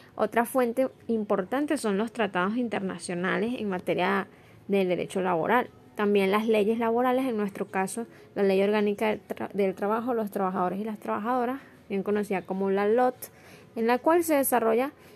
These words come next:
de manera amplia todo lo referente al derecho al trabajo y la relación laboral entre patrono y trabajador. También otra fuente importante es la Convención Colectiva del Trabajo, el laudo arbitral, y los usos y costumbres,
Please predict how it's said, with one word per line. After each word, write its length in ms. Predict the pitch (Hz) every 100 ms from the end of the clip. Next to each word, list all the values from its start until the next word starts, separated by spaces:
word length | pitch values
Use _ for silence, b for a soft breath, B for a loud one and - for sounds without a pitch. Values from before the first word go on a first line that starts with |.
| -
de 80 | 233
manera 340 | 233 226 233 -
amplia 400 | 285 285 311 294
todo 240 | 247 247
lo 120 | 277
referente 540 | 285 269 208 214 208 233
al 440 | - 226 208 196
derecho 360 | 202 196 196 240
al 100 | 226
trabajo 420 | 202 208 269 339
y 20 |
la 100 | 302
relación 440 | 240 220 214 220 214
laboral 400 | 247 254 240 247 285
entre 340 | 262 247 320
patrono 460 | - 233 - 185 190
y 60 |
trabajador. 520 | 196 196 190 208 302 - B B B B B - -
También 500 | 240 240 233 233 247 - - -
otra 300 | 247 254 262
fuente 380 | 285 262 262
importante 680 | 285 277 277 294 277 262 320 -
es 240 | 226 233
la 220 | 262 226
Convención 600 | - 233 214 214 208 196
Colectiva 520 | 185 226 208 214 190
del 120 | 214 214
Trabajo, 400 | 247 247 247 277
el 140 | 226
laudo 260 | 202 190 208
arbitral, 480 | 233 269 294 294 - B B B B -
y 40 |
los 200 | 226 214 -
usos 320 | 233 233 240
y 60 | 262
costumbres, 580 | 285 277 359 320 339